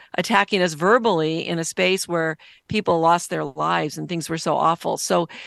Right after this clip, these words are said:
I think there's just been this cultivating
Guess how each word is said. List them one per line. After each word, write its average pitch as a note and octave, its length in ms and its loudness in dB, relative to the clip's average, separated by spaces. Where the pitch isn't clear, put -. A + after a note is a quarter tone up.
I G3+ 60 2
think B3+ 220 0
there's G#3 200 2
just G#3 220 -4
been F#3+ 200 0
this F3 140 -4
cultivating E3+ 1040 -2